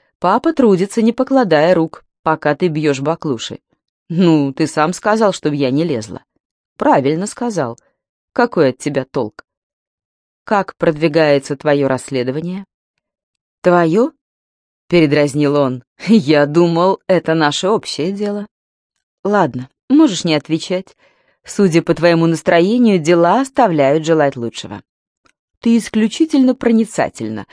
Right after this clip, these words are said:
хмыкнул он, подозвал официанта, заказал себе коньяк и кофе, и вдруг посмотрел из-под лобья тем особым взглядом, который я ненавидела и боялась. Узкие губы дрогнули в презрительной усмешке,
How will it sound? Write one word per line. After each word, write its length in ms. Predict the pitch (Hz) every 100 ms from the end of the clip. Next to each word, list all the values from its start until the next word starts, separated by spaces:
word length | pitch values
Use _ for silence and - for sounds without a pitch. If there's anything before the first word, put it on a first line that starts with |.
| -
хмыкнул 640 | - - 185 208 - 233 -
он, 260 | 160 139 127 - _ -
подозвал 360 | 190 226 302
официанта, 720 | 262 - - 156 160 180 185 - _
заказал 560 | 165 165 170 170 170 185
себе 220 | - 156
коньяк 480 | 156 151 156 175 -
и 40 |
кофе, 420 | 170 139 123 127 - _ _
и 60 | 196
вдруг 220 | 196 311
посмотрел 540 | 269 233 202 190 196 196
из-под 340 | - 185 170
лобья 440 | 180 151 120 120 - _
тем 260 | - 151
особым 400 | 151 - 156 143
взглядом, 480 | 143 139 147 180 170
который 380 | 143 143 156 156
я 160 | 143
ненавидела 560 | 147 147 143 139 135 139
и 80 | 147
боялась. 600 | 147 165 147 107 - - _ _ _ _ _ -
Узкие 400 | 165 - - 190
губы 300 | 165 156 190
дрогнули 480 | 220 185 139 160 165
в 80 |
презрительной 640 | - 175 151 151 - 139 139
усмешке, 640 | 147 - 139 113 - 101